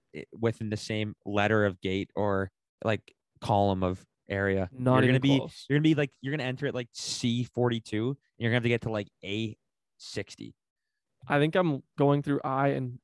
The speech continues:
Speaker 2: need to exit through S. I'm pretty
Speaker 1: Okay,
Speaker 2: sure.
Speaker 1: so pretty much the same
Speaker 2: Yeah, it's, oh, it's
Speaker 1: aspect on
Speaker 2: about
Speaker 1: the alphabets.
Speaker 2: two-thirds. It's about half the alphabet, I think,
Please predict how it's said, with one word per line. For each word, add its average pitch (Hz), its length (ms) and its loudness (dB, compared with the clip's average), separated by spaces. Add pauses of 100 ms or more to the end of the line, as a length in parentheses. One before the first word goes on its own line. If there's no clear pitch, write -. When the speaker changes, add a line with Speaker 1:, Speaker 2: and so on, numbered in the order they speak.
Speaker 2:
need 135 220 -2
to 147 100 -6
exit - 300 -8
through - 200 -12
S. - 380 -10 (220)
I'm 127 100 -8
pretty - 220 0
Speaker 1:
Okay, 123 140 2
Speaker 2:
sure. - 80 -12
Speaker 1:
so 117 140 0 (140)
pretty 151 180 0
much 135 240 0
the - 60 -18
same 113 400 -4 (580)
Speaker 2:
Yeah, 175 280 8
it's, 143 320 0
oh, 180 140 10
it's 131 100 4
Speaker 1:
aspect 160 120 2
on - 20 4 (140)
Speaker 2:
about 190 40 8
Speaker 1:
the 202 80 2
alphabets. 196 440 2
Speaker 2:
two-thirds. 160 340 0
It's 143 140 -6
about 156 260 2
half 143 340 -6
the 123 60 -8
alphabet, 110 500 -10
I 123 80 -8
think, 107 240 -12